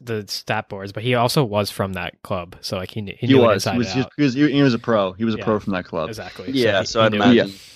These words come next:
Speaker 2: Which
Speaker 3: imagine
Speaker 2: makes
Speaker 3: a, a, a pro at your own club, like, you, you've played that course, like, a million times, and you should know
Speaker 2: Yeah,
Speaker 3: it's good.
Speaker 2: you know, you know every-, you know
Speaker 3: Still,
Speaker 2: every
Speaker 3: though,
Speaker 2: tweet.
Speaker 3: like, yeah, he had, like, an unreal
Speaker 2: Five
Speaker 3: day.
Speaker 2: under.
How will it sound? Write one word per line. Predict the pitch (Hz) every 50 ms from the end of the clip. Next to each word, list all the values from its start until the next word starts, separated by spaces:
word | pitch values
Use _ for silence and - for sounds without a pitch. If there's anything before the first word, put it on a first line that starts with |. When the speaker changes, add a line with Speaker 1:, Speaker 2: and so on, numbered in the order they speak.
| - _ _ _ _ _ _ _ _ _ _ _ _ _ -
Speaker 2:
Which | 127 123
Speaker 3:
imagine | 131 127 131 120 123 117 -
Speaker 2:
makes | - -
Speaker 3:
a, | 110 110 101 _ -
a, | 110 101 98
a | 101
pro | - - 123 117 110 107
at | -
your | 101 104 101
own | 101 98 95 82 - - - _ - _
club, | - - 101 98 92 90
like, | 92 98 90 -
you, | 90 98 87 80 - _ -
you've | 101 - -
played | 107 90 73
that | 65 65 -
course, | - 98 92 - - - -
like, | 87 82
a | 85
million | 82 82 82 78 82 82
times, | - - 69 73 76 80 78 -
and | 60 73 71
you | 73 -
should | - 76 73 - - - _ _ _ _ _ _ _ _ - - -
know | - 104 92 80
Speaker 2:
Yeah, | 151 135
Speaker 3:
it's | 95 -
good. | - 113 117
Speaker 2:
you | 117
know, | 113 113 110 107
you | - 113 113
know | 110 107 98
every-, | 90 87 90 92 -
you | 107 107
know | 107
Speaker 3:
Still, | 226 214 185
Speaker 2:
every | 143
Speaker 3:
though, | 113 101 101
Speaker 2:
tweet. | 98
Speaker 3:
like, | 110 113 104 - 120
yeah, | 127 120
he | 131 127 - 123 107 127 127 120
had, | 123 123 117 117 104
like, | 107 101 110
an | 101
unreal | 98 92 85 113 107
Speaker 2:
Five | 117 107
Speaker 3:
day. | 98 104
Speaker 2:
under. | 107 95 - - - 101